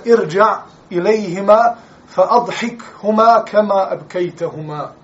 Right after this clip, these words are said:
Kažemo Allahu poslanik, vrati se svojoj kući. I raspoloži, i oraspoloži, i nasmiji svoje roditelje onako kako si rasplakao.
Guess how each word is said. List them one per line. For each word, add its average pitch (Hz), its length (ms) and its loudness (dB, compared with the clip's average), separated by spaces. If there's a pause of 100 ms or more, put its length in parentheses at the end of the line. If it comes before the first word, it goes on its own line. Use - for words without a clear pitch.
(840)
Kažemo 156 380 -8
Allahu 143 280 -8
poslanik, 143 400 -16 (260)
vrati 170 460 -6
se - 160 -16
svojoj 139 320 -14
kući. - 300 -20 (1200)
I 170 100 -8
raspoloži, 160 640 -2 (160)
i 160 100 -8
oraspoloži, 160 640 -6 (160)
i 160 100 -14
nasmiji 185 500 -2
svoje 185 320 -4
roditelje 196 580 -8 (420)
onako 170 440 -6
kako 160 220 -18
si 160 160 -16
rasplakao. - 480 -18